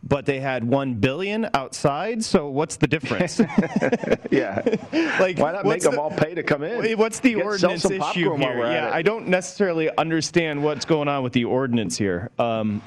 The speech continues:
Speaker 1: but, uh, listen, it doesn't get any better. Yesterday, one nothing. And I know people complain about this with soccer. I got the Euros going. We've got M L S today. Uh, people have a problem with the low scoring. If you watch Tampa Bay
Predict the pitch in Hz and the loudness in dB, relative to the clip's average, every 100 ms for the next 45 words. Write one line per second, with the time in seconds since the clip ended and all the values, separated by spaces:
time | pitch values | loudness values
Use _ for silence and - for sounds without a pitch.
0 | 139 165 156 - - 151 - 104 98 139 | -2 0 -2 -4 0 0 -2 -4 -2 -2
1 | 156 165 151 139 127 113 110 107 104 - | 0 0 0 0 0 0 0 0 0 2
2 | 175 - 196 151 - - 143 156 202 247 | 0 2 0 0 -6 -10 -4 2 2 2
3 | 226 226 - 254 247 254 - - - - | 0 0 0 0 0 -12 -16 -18 -6 0
4 | 180 196 208 220 185 170 165 185 185 180 | 2 2 2 2 2 0 2 0 2 0
5 | 170 185 - 139 - 170 165 190 185 151 | 2 -2 0 -4 2 0 2 0 2 0
6 | 151 127 127 170 170 165 175 165 160 156 | 0 0 0 0 0 0 0 2 0 0
7 | 135 135 135 135 131 135 139 - 147 139 | 2 2 0 0 0 0 -2 0 0 0
8 | - - - 135 - - 202 202 170 143 | -10 -4 0 0 0 0 2 0 0 -2
9 | 120 165 156 156 135 123 139 143 143 135 | 0 -2 0 -2 0 0 -2 0 0 0
10 | 143 143 - - 143 180 240 208 208 - | -2 -6 -4 -2 0 0 2 0 0 -4
11 | - - - 185 170 139 165 156 143 131 | -10 -6 0 0 0 0 0 0 -2 -2